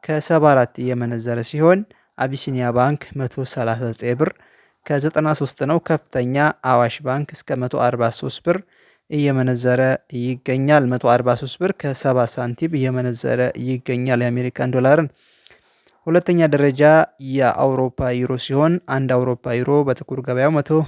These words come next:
ዘጠና አምስት ብር ከሠላሳ ዘጠኝ ሳንቲም እየተመነዘረ ሲሆን፣ በንግድ ባንክ አንድ መቶ፣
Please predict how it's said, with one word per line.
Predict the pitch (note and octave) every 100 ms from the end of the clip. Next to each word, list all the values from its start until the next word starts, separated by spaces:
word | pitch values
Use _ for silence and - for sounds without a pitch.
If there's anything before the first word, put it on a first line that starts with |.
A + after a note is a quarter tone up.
| - -
ዘጠና | C3+ - B2+
አምስት | B2 B2+ B2+ -
ብር | - A#3 _ _ _ _ _
ከሠላሳ | D#3+ D#3 E3+ D#3+ D#3 D3+ D#3 D3+ D3 -
ዘጠኝ | D3 C3+ C3+
ሳንቲም | B2+ C3 B2+ C#3 C#3 -
እየተመነዘረ | C#3+ C3+ C#3 B2+ A#2+ A#2+ B2+ B2
ሲሆን፣ | - E3+ F#3+ - _ _ _ _ _ _ _ D3
በንግድ | D3 E3 E3 E3+ F3+ F3+
ባንክ | F3 F3 E3+
አንድ | D3+ C3+
መቶ፣ | C3+